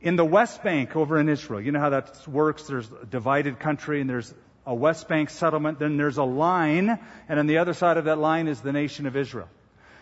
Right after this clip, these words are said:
In the West Bank, they were on daylight savings time. Across that line in Israel,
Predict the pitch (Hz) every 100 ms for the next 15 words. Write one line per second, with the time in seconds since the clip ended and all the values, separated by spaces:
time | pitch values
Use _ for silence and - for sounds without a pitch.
0 | - - 185 175 170 220 247 - 214 214
1 | 233 - - _ _ 160 180 180 165 160
2 | 185 214 202 202 - 214 185 170 151 -
3 | 170 139 123 - - - 160 - - 214
4 | 240 226 202 190 190 196 196 185 175 175
5 | 170 165 190 208 156 143 147